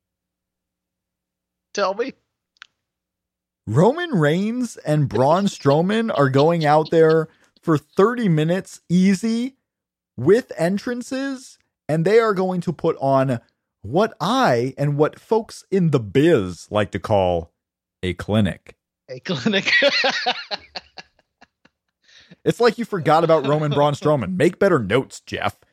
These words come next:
Speaker 2: Anyway, Neville, Austin Aries. Who wins?
Speaker 1: Um, I, I agree it would be dumb to give Aries another loss, but I just get the feeling they're gonna continue that story for some reason.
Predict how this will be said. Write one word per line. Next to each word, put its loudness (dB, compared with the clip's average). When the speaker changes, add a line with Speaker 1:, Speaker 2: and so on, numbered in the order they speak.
Speaker 2:
Anyway, 0
Neville, 2
Austin -4
Aries. -2
Who 4
wins? 0
Speaker 1:
Um, -4
I, -4
I -2
agree -12
it -10
would -10
be -6
dumb -6
to -4
give -4
Aries -6
another -4
loss, -4
but -6
I -2
just -6
get -12
the -8
feeling -4
they're -4
gonna -2
continue -4
that -2
story -4
for -12
some -10
reason. -12